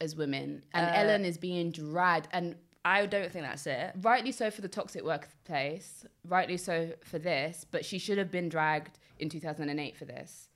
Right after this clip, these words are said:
Speaker 2: But
Speaker 1: We
Speaker 2: she's done more things since.
Speaker 1: Yeah, but you should drag, drag as you see.
Speaker 2: But that's what always happens.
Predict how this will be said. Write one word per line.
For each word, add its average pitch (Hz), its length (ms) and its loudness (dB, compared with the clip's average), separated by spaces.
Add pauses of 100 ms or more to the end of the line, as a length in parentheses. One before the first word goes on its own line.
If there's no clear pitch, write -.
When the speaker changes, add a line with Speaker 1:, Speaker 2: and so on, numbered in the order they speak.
Speaker 2:
But 202 100 2
Speaker 1:
We 160 60 2
Speaker 2:
she's 226 140 -2
done 226 300 -4
more 190 280 -2
things 185 400 -8
since. - 520 -10 (460)
Speaker 1:
Yeah, 233 160 4
but 196 120 2
you 226 120 2
should 226 180 0
drag, 254 320 4 (260)
drag 302 320 2
as 254 160 -2
you 233 60 -8
see. - 360 -2
Speaker 2:
But 233 120 -2
that's 349 200 0
what 330 60 0
always 247 260 0
happens. 240 380 -4